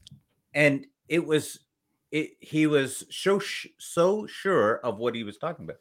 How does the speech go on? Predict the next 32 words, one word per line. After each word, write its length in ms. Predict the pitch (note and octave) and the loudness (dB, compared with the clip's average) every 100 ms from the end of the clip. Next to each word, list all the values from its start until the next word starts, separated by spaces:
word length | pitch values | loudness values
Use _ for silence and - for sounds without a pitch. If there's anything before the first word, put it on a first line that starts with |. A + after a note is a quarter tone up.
| - _ - | -20 _ -4
"Here's 220 | D#3+ D3+ | -2 0
the 100 | D#3 | 0
outcome." 320 | A3+ - E2+ - | 0 -2 -10 -8
And 140 | C3+ B2 | -6 -6
I 80 | |
thought, 320 | A#2+ C3 A#2+ - _ _ _ | -2 2 2 0 _ _ _
"How 200 | - - G#3+ | -8 -2 0
does 200 | A#3 C#3+ | 0 -2
he 120 | C#3+ | -4
know 360 | A#2+ C#3+ D#3+ | 2 4 4
that 180 | A2+ A2 | 2 -2
this 240 | C3+ C#3 B2+ | -4 -6 -10
is 140 | A#2 | -12
what's 240 | A#2 A2+ | -8 -8
gonna 240 | - A2+ G#2 | -6 -4 -4
happen?" 380 | C#3+ F#3 - - - - - _ - | -4 -4 -6 -10 -20 -20 -20 _ 0
Now, 460 | B2+ A2+ G2 - _ | 6 6 6 0 _
he 220 | - C3+ | -4 0
would 160 | A2 G2+ | 4 4
end 160 | G2 | 2
up 100 | F#2 | -2
sharing 360 | - B2+ C3 G2 | 0 2 2 2
with 200 | F2+ - | 0 0
me 140 | F#2+ F2 | 0 2
how, 420 | G2 F#2+ F#2+ - _ | 4 4 2 -4 _
how 220 | - G#2+ G2 | -2 0 0
we 120 | F#2 | 0
could 160 | F2 | -4
know, 280 | E2+ B2 F2+ | 0 2 2
"Look, 260 | F#2 C3+ - | 0 -4 -4
you're 160 | - D2+ | -18 -8
gonna 260 | E2+ E2 | -6 -6